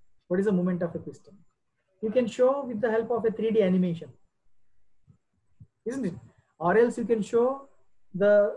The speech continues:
uh, uh, piston movement with the help of a diagram also. So always three D animation is much more better than the diagram, isn't it? So like that,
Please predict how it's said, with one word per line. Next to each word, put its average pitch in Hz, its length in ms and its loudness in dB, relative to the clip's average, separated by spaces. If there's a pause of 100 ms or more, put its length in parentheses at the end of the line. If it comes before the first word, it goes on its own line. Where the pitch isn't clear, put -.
(160)
uh, 180 180 -2
uh, 175 320 -4 (120)
piston 226 380 -4
movement 196 320 0
with 190 140 -2
the 202 80 0
help 185 180 -2
of 175 100 -4
a 220 60 -2
diagram 254 400 -4
also. 170 320 -10 (1600)
So 240 280 0
always 226 440 2
three 226 220 -4
D 262 100 0
animation 233 460 -2
is 190 160 -4
much 185 340 -4
more 233 220 -6
better 190 260 -4
than 175 200 -4
the 277 200 -6 (680)
diagram, 147 380 -6 (1160)
isn't 277 200 -4
it? 170 100 -2 (840)
So - 160 -4
like 233 360 -2
that, 175 360 -2